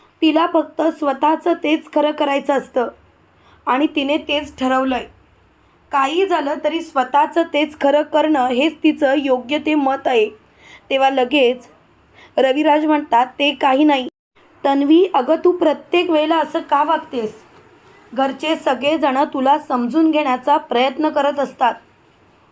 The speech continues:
पण तू मात्र त्यांना समजूनच घेत नाहीस." तेव्हा प्रिया म्हणते,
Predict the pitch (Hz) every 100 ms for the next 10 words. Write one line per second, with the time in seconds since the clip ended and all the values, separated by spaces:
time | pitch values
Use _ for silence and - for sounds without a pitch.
0 | _ 269 302 294 320 349 330 330 285 254
1 | 262 269 277 311 285 254 254 311 320 339
2 | 302 269 311 311 285 247 - _ _ _
3 | _ _ _ _ _ _ - 269 277 277
4 | 269 294 311 277 247